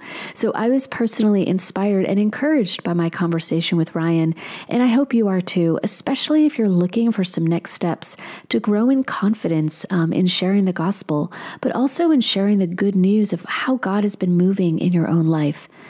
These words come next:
Trust me, those stories never get old, and we have to keep telling them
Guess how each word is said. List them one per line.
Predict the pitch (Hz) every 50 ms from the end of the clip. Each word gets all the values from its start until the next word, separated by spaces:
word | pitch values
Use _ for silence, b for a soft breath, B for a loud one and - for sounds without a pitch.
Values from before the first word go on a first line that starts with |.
| B B B B
Trust | - - - 214 202 - - 208
me, | 202 185 170 180 B B B B B
those | - 226 226 214
stories | - - - 226 220 214 208 196 -
never | 196 190 190 196 185 190 180
get | 180 180 160
old, | - 156 170 160 156 156 - - B B B B B B
and | 240 226
we | 240 226
have | 196 - 247 247
to | - 269
keep | - - - 247 -
telling | - - 202 196 202 208 196
them | 165 147 147 160 175